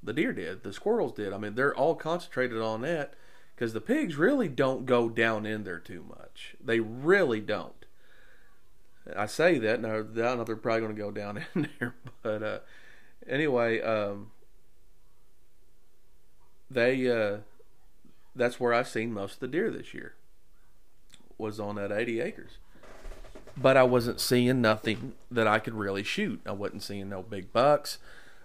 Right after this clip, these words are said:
uh, not a ton of does. I ended up harvesting one,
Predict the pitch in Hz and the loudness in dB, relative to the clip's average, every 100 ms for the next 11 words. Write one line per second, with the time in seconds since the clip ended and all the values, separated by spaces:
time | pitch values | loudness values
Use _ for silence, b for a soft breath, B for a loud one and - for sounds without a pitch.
0 | - 104 95 90 107 104 - - 120 110 | -8 -4 -2 -4 -6 -12 -14 -4 2 4
1 | 98 - 131 143 120 107 127 143 110 120 | 2 -2 2 2 2 2 2 2 2 2
2 | 180 131 107 - 160 233 151 117 98 90 | 4 4 2 6 8 8 4 0 -2 -4
3 | 92 104 143 | -6 -6 -8